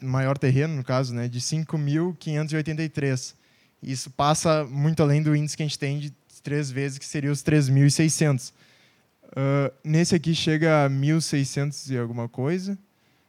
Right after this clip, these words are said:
que passa também, mas nem assim no menor caso, chegando na altura máxima dele, a gente consegue esgotar o índice. Lembrando que eu tô calculando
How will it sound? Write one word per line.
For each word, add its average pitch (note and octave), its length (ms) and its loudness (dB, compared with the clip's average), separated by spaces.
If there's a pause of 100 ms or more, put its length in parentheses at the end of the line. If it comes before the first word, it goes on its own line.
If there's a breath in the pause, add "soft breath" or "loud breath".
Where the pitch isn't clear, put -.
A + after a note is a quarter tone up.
que - 100 -20
passa C#3+ 380 -2
também, D3+ 340 0
mas D#3+ 240 2
nem E3 200 2
assim F3+ 360 2
no F3 140 2
menor D3 380 2
caso, D3 400 0
chegando C3 260 -2
na C3+ 60 -2
altura C3+ 340 0
máxima C3+ 400 -4
dele, C3+ 420 -2
a C3+ 80 -6
gente C#3 160 -2
consegue C#3 440 0
esgotar C#3+ 520 2
o C#3+ 80 0
índice. C3+ 300 -4 (480 soft breath)
Lembrando C#3+ 260 6
que E3+ 80 4
eu D#3+ 60 8
tô D#3 340 6 (160)
calculando D3+ 800 2